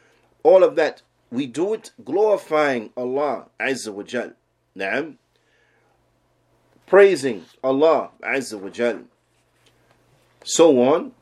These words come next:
and so forth. This is of extreme importance that an individual, they recognize and they acknowledge the likes of these things when they are praying. That yes, you're praying,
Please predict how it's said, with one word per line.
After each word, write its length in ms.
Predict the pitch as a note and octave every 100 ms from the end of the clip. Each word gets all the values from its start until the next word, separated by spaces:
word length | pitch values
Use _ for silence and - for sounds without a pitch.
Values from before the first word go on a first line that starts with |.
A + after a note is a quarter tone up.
| _ -
and 140 | G#2+
so 200 | - F#2
forth. 460 | - C3 A2 - _ _ _ _ _ _ _ _
This 200 | A2 A#2
is 140 | G#2+
of 180 | A2 G2+ -
extreme 580 | G2+ - - D3 F#3 G3+
importance 840 | C#3+ D#3+ D#3+ D3+ F#2 - - - _ _ _ _ _ _ _
that 160 | A2+ A#2+
an 60 |
individual, 640 | A#2+ A#2 A2 A#2 D#3 A#2 C3+
they 160 | A#2+ G#2+
recognize 840 | C#3 D3 C3 A#2+ B2+ A#2 A2+ -
and 160 | A2 A2
they 100 | -
acknowledge 800 | A2 F#2+ A#2+ C#3 A#2 - - - _ _ _ _ _ _ _ _ _ _ _ _ _ _ _ _ _ _
the 120 | G2+ A2+
likes 320 | C3+ D#3+ -
of 120 | A#2
these 180 | A#2 -
things 300 | C#3 D#3+ B2+
when 100 | A#2
they 100 | A2
are 120 | F#2+
praying. 500 | - C3 C3+ G2 C#2+ _ _ _ _
That 200 | A2 A#2
yes, 460 | A#2+ D3 D#3 - -
you're 160 | G#2+ A2
praying, 540 | - C#3+ D3 E3+ A#3+